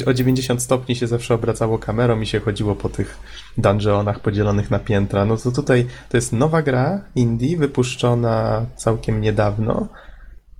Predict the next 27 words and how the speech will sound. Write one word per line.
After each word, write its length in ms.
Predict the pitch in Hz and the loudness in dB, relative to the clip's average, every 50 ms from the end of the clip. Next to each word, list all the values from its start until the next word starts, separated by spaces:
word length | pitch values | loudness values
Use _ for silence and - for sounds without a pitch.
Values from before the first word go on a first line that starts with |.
| - - | -12 -10
i, 160 | - - - | -6 -2 0
i 40 | 147 | 2
właśnie 300 | 147 165 156 - 160 160 | 2 2 0 2 0 2
ona 160 | 151 143 143 | 2 2 2
wygląda, 600 | 139 147 139 147 143 139 139 135 131 131 123 123 127 123 - - - - - - - - | 2 2 2 2 2 2 2 2 2 2 2 0 0 -4 -6 -12 -14 -16 -18 -20 -4 0
znaczy 220 | 117 120 - 110 | 0 0 2 0
wygląda, 440 | 101 104 113 117 110 107 107 104 101 | 0 0 0 2 2 0 0 0 -2
wygląda 480 | 95 110 107 117 110 110 110 104 117 107 | -2 0 2 2 2 2 2 0 0 0
całkiem 340 | - 101 98 - - 101 | 0 -2 -2 0 -2 -2
fajnie, 440 | 98 - 190 202 160 120 110 107 98 | 2 2 2 4 4 2 0 -2 -2
bo 280 | 98 104 98 98 98 98 110 107 - | -2 -2 -2 -2 -2 -4 -4 -2 -2
wiadomo, 280 | 104 101 107 104 95 | 0 2 2 2 2
grafika 500 | 95 98 98 98 - 107 101 - - 101 | 2 2 0 0 -2 -4 -4 0 2 2
jest 140 | 98 98 98 | 2 2 2
dostosowana 560 | 104 101 - - 104 - 123 131 156 135 107 101 | 0 -2 0 -2 0 2 2 4 4 2 2 0
do 100 | 101 98 | 0 -2
dzisiejszych 440 | 101 101 - 110 104 - 117 - | -4 -4 -4 -4 -2 -2 -4 -6
standardów, 640 | - - 110 107 104 104 98 95 104 143 185 190 - - - - - - | -4 -2 -2 0 2 2 2 2 2 2 0 0 -2 -8 -14 -14 -8 0
ale 160 | - 170 175 175 | 2 2 2 4
mechanika 540 | 175 175 170 180 165 131 110 - - 104 | 2 2 2 2 2 2 0 0 0 0
jest 120 | 101 101 101 | 0 0 0
właśnie 280 | 98 101 - - 104 | -2 -2 -2 -2 -4
w 60 | - - | -2 -2
takim 300 | 104 95 - 101 98 98 | -4 -2 -2 -2 -2 -2
starym 400 | - - - 104 98 95 95 98 | -2 0 2 2 2 2 0 -2
stylu, 340 | - - - 98 92 90 - | -4 -2 -2 -2 -2 -2 -4
czyli 400 | - - 95 95 98 101 101 | -6 -6 -6 -6 -6 -6 -6